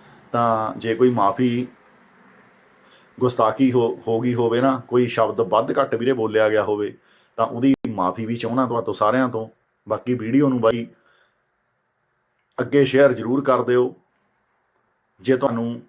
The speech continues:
ਗੱਲਬਾਤ ਵਧੀਆ ਲੱਗੀ। ਧੰਨਵਾਦ ਸਾਰੇ ਹੀ ਆਪਣੇ ਪੰਜਾਬੀ ਭਾਈਚਾਰੇ ਦਾ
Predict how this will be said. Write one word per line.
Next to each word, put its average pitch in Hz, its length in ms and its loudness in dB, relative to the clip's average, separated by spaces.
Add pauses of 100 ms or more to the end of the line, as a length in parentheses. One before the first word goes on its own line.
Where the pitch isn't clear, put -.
(340)
ਗੱਲਬਾਤ 117 400 2
ਵਧੀਆ 123 320 0
ਲੱਗੀ। 95 280 -4 (480)
ਧੰਨਵਾਦ 110 480 0
ਸਾਰੇ 131 680 2
ਹੀ 110 260 -10 (680)
ਆਪਣੇ 110 360 -4 (1500)
ਪੰਜਾਬੀ 123 360 0
ਭਾਈਚਾਰੇ 120 580 2
ਦਾ 120 240 0